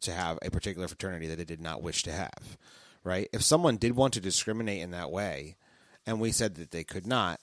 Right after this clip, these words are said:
we've actually limited their ability and their freedom. Now, if they're, as long as they're not affecting someone else's freedom, uh, who cares if they wanna be idiots,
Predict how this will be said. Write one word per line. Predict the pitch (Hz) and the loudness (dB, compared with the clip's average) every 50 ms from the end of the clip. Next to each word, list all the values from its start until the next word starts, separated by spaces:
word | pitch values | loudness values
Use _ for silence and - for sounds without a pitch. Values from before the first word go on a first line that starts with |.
| _ - - - _ | _ -20 -20 -8 _
we've | - 151 147 | 4 10 12
actually | 175 180 175 - - 131 113 110 107 | 12 12 12 8 2 2 4 2 2
limited | 101 107 107 104 98 98 - - 98 90 87 | 2 2 0 0 0 -2 -2 -4 -6 -2 6
their | 98 151 180 160 | 6 8 8 8
ability | 113 92 101 92 90 87 82 - 85 82 80 - - - | 6 6 2 2 0 0 -2 -4 -6 -6 -6 -8 -8 -8
and | 87 85 | -6 -4
their | 82 78 | -4 -4
freedom. | 73 - 78 73 64 - 73 - - - - - - - - - | -4 -4 -8 -8 -8 -12 -18 -20 -20 -20 -20 -20 -20 -20 -16 -2
Now, | - 123 123 113 107 - - _ - | 2 6 6 8 6 6 2 _ -2
if | 120 110 - | -2 2 6
they're, | - 135 131 127 120 - - - | 8 8 10 8 8 4 0 -2
as | 117 113 | 4 6
long | 147 175 175 | 6 8 8
as | 143 113 | 8 8
they're | 120 117 | 8 6
not | 110 104 - - | 6 6 4 0
affecting | - - - 131 120 - 107 98 | -4 0 0 0 0 0 0 0
someone | - 110 104 104 | 0 2 2 4
else's | 123 147 - 147 117 | 4 2 2 2 0
freedom, | - - 95 85 80 85 104 120 - _ _ _ _ _ _ _ - | 0 0 -2 -2 -2 -4 -6 -10 -14 _ _ _ _ _ _ _ -4
uh, | - - 65 80 120 | -2 0 2 4 6
who | 139 165 | 6 6
cares | 160 - 165 190 170 127 | 8 8 6 6 6 4
if | 104 | 4
they | 101 | 2
wanna | 92 92 92 85 | 2 2 2 0
be | 87 80 67 | 0 -2 -2
idiots, | 76 73 62 - - - - - - | -2 -4 -6 -4 2 4 4 4 4